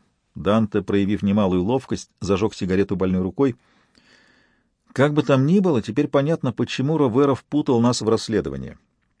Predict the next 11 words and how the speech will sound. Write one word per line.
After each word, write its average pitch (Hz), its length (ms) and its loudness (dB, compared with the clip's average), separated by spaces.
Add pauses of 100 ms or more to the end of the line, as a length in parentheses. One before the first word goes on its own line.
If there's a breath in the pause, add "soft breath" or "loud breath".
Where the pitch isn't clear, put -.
(960)
Он 139 220 4
начал 156 380 4
разыскивать 139 540 2
отца 156 360 0
сразу 131 360 0
после 127 260 -4
парижского 127 480 0
взрыва 131 340 -2
и 101 140 -4
смерти 127 340 -6
жены. 117 320 -4